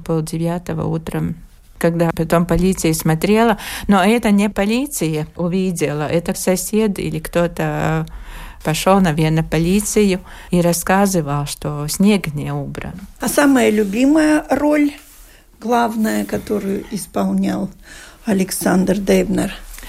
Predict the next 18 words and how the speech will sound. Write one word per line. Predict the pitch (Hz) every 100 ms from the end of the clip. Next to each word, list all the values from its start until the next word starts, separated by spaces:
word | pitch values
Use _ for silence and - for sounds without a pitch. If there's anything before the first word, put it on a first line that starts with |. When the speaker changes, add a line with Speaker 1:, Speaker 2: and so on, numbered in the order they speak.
| - - - - -
Speaker 1:
Он | 196 208
сам | 202 226 240 180
интервью | 190 180 180 196 233
был | 165 147 147 165
в |
одной | 156 156 151
газете. | 151 151 147 151 156 - 156 - _ - -
Интервью | 175 175 185 202
очень | 196 - 170
мало. | 175 180 180 147 - - - -
Два-три | 185 175 - 185
слова | 175 165 175 156 143
там | 160 156
участвовал | 156 180 185 - 165 -
Дейбнер, | 147 160 170 160
так. | - - - - - - - -
Но | 175 170 208
он | 226